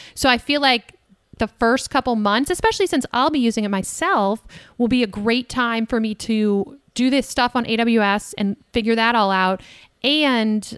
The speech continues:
um, you know, kinda see how people are using the product, if they're using the product, what features,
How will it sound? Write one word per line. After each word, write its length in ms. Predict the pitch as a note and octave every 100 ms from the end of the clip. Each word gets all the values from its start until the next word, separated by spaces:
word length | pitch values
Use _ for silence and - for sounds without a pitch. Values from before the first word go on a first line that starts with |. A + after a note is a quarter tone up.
| -
um, 460 | G#3 G3 F#3+ F#3+ -
you 80 | G#3+
know, 140 | G3+
kinda 260 | - A3+ G#3
see 260 | - G#3
how 200 | G#3 G#3
people 240 | G3+ G#3+ G#3+
are 60 |
using 240 | G#3 G#3+ A#3+
the 60 |
product, 340 | - F4 D4 -
if 160 | E4
they're 100 | -
using 220 | D4 B3 A#3
the 80 |
product, 380 | G#3 F#3+ F3+ F3+
what 240 | F#3 G3+ A3
features, 560 | A#3+ A3+ B3 A#3+ -